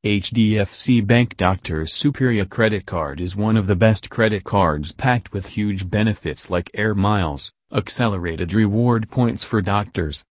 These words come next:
This Doctor Special Credit Card of H D F C Bank with a low annual fee of Rs one thousand slash can be waived off just by spending Rs one lakh in a year.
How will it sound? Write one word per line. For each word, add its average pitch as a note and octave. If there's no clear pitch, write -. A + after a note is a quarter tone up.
This C#3+
Doctor B2
Special A2
Credit A2+
Card A#2+
of G2+
H F2+
D G#2+
F G2+
C A#2+
Bank A#2
with G2+
a G#2
low G#2+
annual A2+
fee B2+
of G2+
Rs G2+
one C3
thousand A2+
slash F#2+
can F#2+
be F#2+
waived G#2
off F#2+
just A2
by F#2+
spending A#2+
Rs A2
one A2
lakh A2+
in G2+
a F#2+
year. F#2